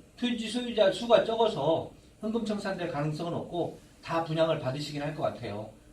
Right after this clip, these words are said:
오히려 그 감정평가액에 따라서 내가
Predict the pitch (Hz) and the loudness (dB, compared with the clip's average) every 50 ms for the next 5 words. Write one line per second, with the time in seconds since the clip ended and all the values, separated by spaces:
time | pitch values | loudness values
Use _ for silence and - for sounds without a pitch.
0 | - - - 139 147 147 143 156 170 170 170 - - - - - - - - - | -20 -8 -4 0 0 2 4 2 2 2 0 -6 -12 -18 -20 -20 -20 -20 -12 -10
1 | 123 120 113 104 104 - - - - - 135 151 151 170 160 - - 196 190 - | -8 -8 -8 -8 -10 -12 -16 -20 -8 -4 -2 0 2 2 0 0 -2 -4 -2 0
2 | 190 170 156 147 147 - 156 143 139 127 - 165 156 123 123 117 117 113 110 - | 2 2 4 2 2 0 0 0 0 0 0 -2 -2 -2 -2 0 0 -2 -2 -2